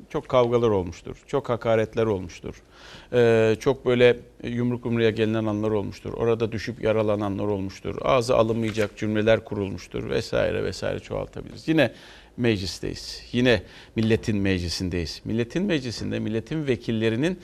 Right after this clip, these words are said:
birbirlerine karşı sözle-, e, daha doğrusu bir erkek vekilin bir kadın vekile ka-, e, karşı sözlerini duyacaksınız. İkisi de grup başkan vekili. Birisi, e, Cumhuriyet Halk Partisi'nin, diğerisi Adalet ve Kalkınma Partisi'nin.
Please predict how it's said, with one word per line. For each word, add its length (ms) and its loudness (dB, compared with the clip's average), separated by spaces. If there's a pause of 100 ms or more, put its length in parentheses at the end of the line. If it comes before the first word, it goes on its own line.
(280)
birbirlerine 500 2
karşı 500 -2 (420)
sözle-, 480 0 (160)
e, 360 0 (200)
daha 140 6
doğrusu 320 0 (180)
bir 260 -2 (100)
erkek 400 2
vekilin 420 -4
bir 160 -4
kadın 360 2
vekile 420 0
ka-, 480 0
e, 60 -2
karşı 520 0 (220)
sözlerini 520 2
duyacaksınız. 600 -4
İkisi 380 -2
de 180 4 (380)
grup 240 2
başkan 440 6
vekili. 340 -4 (200)
Birisi, 500 2 (180)
e, 140 0
Cumhuriyet 380 2
Halk 220 2
Partisi'nin, 460 0 (160)
diğerisi 340 0
Adalet 400 2
ve 60 0
Kalkınma 500 0
Partisi'nin. 580 -6